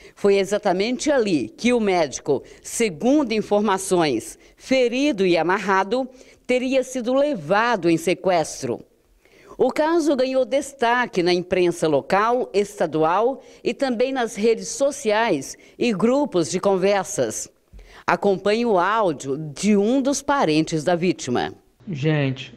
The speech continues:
Speaker 2: o policial que tava comigo lá, que a gente tava procurando na beira do mato, eles falou pra mim que po-, probabilidade dele estar vivo é muito rara, mas que não é pra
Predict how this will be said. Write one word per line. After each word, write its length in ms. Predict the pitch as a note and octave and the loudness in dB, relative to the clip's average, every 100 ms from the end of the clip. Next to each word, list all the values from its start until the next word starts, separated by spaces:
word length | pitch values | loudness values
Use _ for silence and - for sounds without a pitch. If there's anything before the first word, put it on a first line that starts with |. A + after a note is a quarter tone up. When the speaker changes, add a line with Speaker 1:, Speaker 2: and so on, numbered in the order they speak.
| - | -2
Speaker 2:
o 540 | C#3+ C#3+ C#3+ C3+ B2+ B2 - | 2 4 6 4 2 -2 -6
policial 560 | C#3 C#3 C3 - C#3 C3+ | -4 -2 -2 0 0 0
que 100 | - | -2
tava 280 | C3+ C3 B2+ | -2 -2 -2
comigo 420 | C3 B2+ B2 B2 | -2 -2 -2 0
lá, 240 | B2 C3 | 0 0
que 80 | C3 | -2
a 60 | A#2+ | -4
gente 200 | A#2+ - | -4 -4
tava 220 | A#2+ A#2+ | -6 -4
procurando 520 | B2 B2 B2+ A#2+ A#2 | -4 -4 -2 0 -2
na 80 | A2+ | -2
beira 240 | A#2+ A#2 | -2 -2
do 100 | A2+ | -2
mato, 420 | A#2+ D3 C#3+ - - - - - - - - - - - - - | -2 0 -2 -6 -20 -20 -20 -20 -20 -20 -20 -20 -20 -20 -12 -4
eles 200 | C3 B2+ | -4 0
falou 320 | C#3 C3+ C3 | 2 2 2
pra 200 | C3+ C3 | 0 0
mim 320 | C3 C3 C3 | 2 0 -2
que 720 | C3 C#3 C3+ C3 B2+ B2 A2+ - - - - - - - - - - - - - - | -2 0 2 2 2 2 -2 -6 -16 -20 -20 -20 -20 -20 -20 -20 -20 -20 -20 -10 0
po-, 380 | C3+ D#3+ D3+ - | 4 4 2 -2
probabilidade 1040 | D3 D#3+ F3+ E3 D#3+ D3 C#3 B2+ C3 C#3 B2+ | 2 4 4 4 2 2 0 0 2 0 0
dele 160 | B2+ | -4
estar 280 | B2+ - B2+ | -4 -4 -4
vivo 460 | A#2+ B2+ C3 C3+ - | -2 -4 -4 -6 -8
é 80 | C3 | -4
muito 520 | B2+ B2+ C#3 C#3+ D#3 D3+ - | -2 -2 -2 -4 -8 -10 -14
rara, 480 | - A2+ G#2+ G#2+ G#2+ - - - - - - - - - - - - | -6 -2 -2 -2 -6 -20 -20 -20 -20 -20 -20 -20 -20 -20 -20 -14 -6
mas 800 | A#2 A2+ A#2 A#2 C3+ - - - | -4 -2 -2 -2 -2 -6 -10 -14
que 100 | - C3+ | -6 -2
não 200 | C3+ B2+ | 0 2
é 140 | A#2+ | 0
pra 640 | - C3 C3+ C3+ C3 - | -2 0 2 2 0 -4